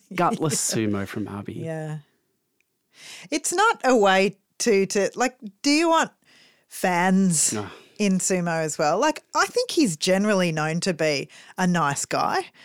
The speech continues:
Speaker 1: and a genuine guy and someone who, you know,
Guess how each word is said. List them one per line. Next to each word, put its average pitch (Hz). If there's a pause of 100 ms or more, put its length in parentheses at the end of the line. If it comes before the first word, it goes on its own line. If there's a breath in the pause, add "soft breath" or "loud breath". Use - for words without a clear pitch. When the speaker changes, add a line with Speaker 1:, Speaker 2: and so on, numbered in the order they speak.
(400 loud breath)
Speaker 1:
and 208
a 190
genuine 180
guy 160 (220)
and 202
someone 196
who, 185 (960)
you 202
know, 151